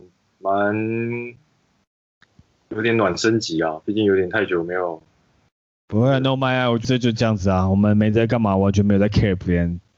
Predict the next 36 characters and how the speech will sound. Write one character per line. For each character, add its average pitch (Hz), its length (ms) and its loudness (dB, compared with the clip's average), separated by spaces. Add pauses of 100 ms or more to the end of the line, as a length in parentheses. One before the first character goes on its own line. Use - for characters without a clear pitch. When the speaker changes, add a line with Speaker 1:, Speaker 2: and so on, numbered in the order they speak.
(260)
Speaker 2:
想 - 280 -6
什 82 100 -8
么 78 80 -6
的。 82 160 -8 (600)
Speaker 1:
帅， 104 200 0 (640)
这 - 160 0
就 101 100 4
是 95 120 -2
帅。 92 280 -2 (640)
Speaker 2:
对 104 100 0
啊， 90 60 2
Speaker 1:
可 90 60 2
以。 92 40 2
Speaker 2:
你 113 120 2
在 151 120 2
干 147 160 0
嘛 120 140 0
才 113 140 2
会 117 100 2
有 113 80 2
点 104 160 2
做 101 220 0
作？ 95 240 0
没。 143 140 2 (680)
<laughs> - 680 -2
Speaker 1:
讲 - 160 0 (140)
这 370 100 0 (140)
个， - 100 -2 (520)
干 359 100 0
嘛 262 160 4
diss - 260 -2
这 247 120 0
个 - 60 2
节 254 260 -2
目 202 220 2
啊？ 156 220 0